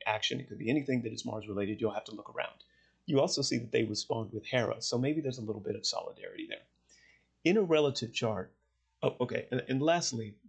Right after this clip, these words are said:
they've got arrows for what they're passionate about. So if these were two people or a person in a business or whatever,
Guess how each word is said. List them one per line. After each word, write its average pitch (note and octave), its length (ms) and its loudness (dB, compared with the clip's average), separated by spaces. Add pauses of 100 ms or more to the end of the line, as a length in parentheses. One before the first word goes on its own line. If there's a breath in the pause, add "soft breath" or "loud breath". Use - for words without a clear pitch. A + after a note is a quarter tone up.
(100)
they've C3+ 180 4
got B2 280 4
arrows - 500 0 (280)
for C#3 100 0
what A2+ 160 0
they're A2+ 120 -2
passionate - 580 -2
about. - 380 -8
So A#2 380 2 (120)
if - 160 -4
these E3 240 2
were C#3+ 100 2
two B2+ 440 2 (540)
people B2 480 0 (140)
or A#2 160 2
a A2 40 2
person A2+ 400 0
in G2 80 -4
a G2 40 -6
business - 400 -2
or - 60 -4
whatever, - 360 -8